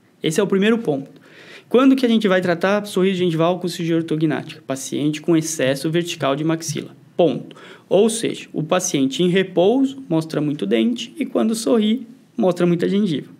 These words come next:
Quando o paciente em repouso não mostra dente e quando sorri mostra muita, muita gengiva, esse paciente talvez tenha uma hipermobilidade do lábio superior. E aí o tratamento dele vai ser com botox,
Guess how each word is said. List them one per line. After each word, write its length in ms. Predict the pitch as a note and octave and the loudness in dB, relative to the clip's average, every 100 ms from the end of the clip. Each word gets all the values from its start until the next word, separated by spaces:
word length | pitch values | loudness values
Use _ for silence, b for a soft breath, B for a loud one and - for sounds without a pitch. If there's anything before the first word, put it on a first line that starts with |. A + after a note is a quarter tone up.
| b b b b b b | b b b b b b
Quando 280 | - F#4+ | 2 4
o 60 | G#4 | 4
paciente 720 | D#4+ C#4 - G3+ B2 B2+ - - | 4 0 2 2 2 -2 -8 0
em 140 | G3+ | 2
repouso 600 | G#3 A#3 A#3 C#3+ B2 C3 | 4 2 2 2 2 0
não 160 | D3+ F3+ | 2 2
mostra 400 | F3+ D#3+ D#3+ D3+ | 2 0 -2 -4
dente 460 | C3+ A2+ - - B B B | -2 -4 -4 -8 B B B
e 60 | C#3+ | 0
quando 300 | F#3 G#3 G3+ | 2 2 2
sorri 360 | E3 D3 D3+ | 2 2 2
mostra 360 | C3+ B2 B2 C3 | 0 0 -2 -4
muita, 360 | B2+ B2 B2 A#2+ | -2 -4 -6 -4
muita 300 | C3+ C3+ A#2 | -4 -2 -4
gengiva, 580 | A#2+ A#2+ D3+ G3 D3 - B B B | -4 -4 0 0 -2 -8 B B B
esse 200 | A3+ A3+ | 0 0
paciente 420 | - A#3+ F#3+ G#3 | -2 0 0 0
talvez 260 | B3 A3+ A#3 | 2 2 2
tenha 160 | A#3 A#3 | 2 2
uma 120 | A#3 | 2
hipermobilidade 920 | A3+ A#3 A3+ A3+ A3 A3+ G3+ G3+ G#3 | 2 2 2 2 2 2 2 0 0
do 100 | A3 | 0
lábio 240 | A3 G#3+ G#3+ | 2 2 -2
superior. 560 | - C4 B3 F3+ - - | -2 2 4 4 0 -4
E 100 | - | 2
aí 200 | E3+ E3+ C4+ | 4 4 4
o 60 | |
tratamento 580 | C4 G#3+ F#3+ F3+ F3 E3+ | 2 0 2 4 4 2
dele 200 | D#3 D3+ | 0 0
vai 100 | C#3+ | -2
ser 160 | C3+ - | -4 -6
com 140 | C3+ | -2
botox, 800 | D3 - G#3 F3+ F3 E3+ - - | -2 0 2 4 4 2 -6 -12